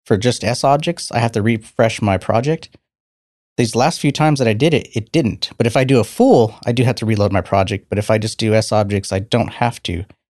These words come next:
I went back and combed the release notes looking to see if it was listed there as, as a new feature, but wasn't. But whether it's a bug or not, I like it 'cause I always have to rebuild just to get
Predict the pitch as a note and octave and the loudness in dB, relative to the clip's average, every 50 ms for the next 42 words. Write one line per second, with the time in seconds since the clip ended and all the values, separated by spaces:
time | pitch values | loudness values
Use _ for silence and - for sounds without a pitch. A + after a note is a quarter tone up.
0 | _ _ _ _ _ _ _ - A2 B2 D#3+ D#3+ - D#3 D3+ - B2 A2 - C3 | _ _ _ _ _ _ _ 0 2 2 4 4 4 2 2 2 -2 0 2 2
1 | C3+ C3 A2+ G#2+ G2 F#2+ G#2 B2+ - - F#2+ F#2 F#2+ - - - G#2+ G#2 - G#2 | 2 4 2 2 2 2 0 0 -2 -2 -4 -4 -4 -4 -4 -4 -4 -2 -2 -2
2 | G2 F#2 - - A2+ G#2 G2+ F#2+ F2 - - - _ _ _ _ _ _ _ _ | -2 -4 -4 -2 0 0 0 0 -2 -4 -10 -18 _ _ _ _ _ _ _ _
3 | _ A#2+ A2+ G#2 G2 F#2 - - - - _ _ - A2 A2 A#2 - - B2+ B2+ | _ 2 2 2 2 0 -4 -8 -12 -16 _ _ 0 0 2 2 2 0 -2 0
4 | C#3+ C#3+ C#3+ C3 A2+ G#2 A2 - - G2 F#2+ F#2+ F#2+ G2+ G#2+ G#2+ - A#2+ B2+ C3 | 2 4 4 4 2 2 -2 -4 -4 -4 -2 -2 0 -2 -2 0 -2 -2 -2 -2
5 | - D#3 D3+ D#3 - - _ - G2 G2 - - _ _ _ - B2 C3+ A#2 A2 | 0 -2 -2 -2 -4 -4 _ -2 -2 -2 -4 -8 _ _ _ 0 0 0 2 0
6 | F#2 - - _ _ _ _ _ _ _ _ _ _ _ _ _ _ - F#2 F#2 | -4 -6 -10 _ _ _ _ _ _ _ _ _ _ _ _ _ _ 0 0 0
7 | - - _ _ _ _ _ _ _ _ - A2 A2 G#2+ - - G#2+ B2+ C#3 B2 | -2 -6 _ _ _ _ _ _ _ _ 0 0 2 0 -2 -2 0 0 0 2
8 | A2 G2+ A#2 B2+ F#2+ F#2 F#2+ F#2 G#2 C3+ C#3+ - A2+ G#2 - _ _ A2 G2 G2+ | 0 0 2 2 2 0 0 0 -2 -2 -2 -2 -4 -4 -6 _ _ -4 -4 -4
9 | G#2+ - - - - _ _ _ _ _ _ - A2+ A#2 B2+ B2+ - C3+ C3 - | -6 -8 -12 -12 -14 _ _ _ _ _ _ 0 2 2 2 0 -2 -6 -6 -4
10 | A2 A2 A2 G#2+ A#2+ A2 G#2 G#2 A2+ - - A2+ G#2+ - - A#2 G2+ G#2+ G#2+ - | -2 -2 0 0 0 0 0 -2 -4 -4 -4 -4 -4 -4 -6 -6 -2 -2 -2 -2
11 | - | -4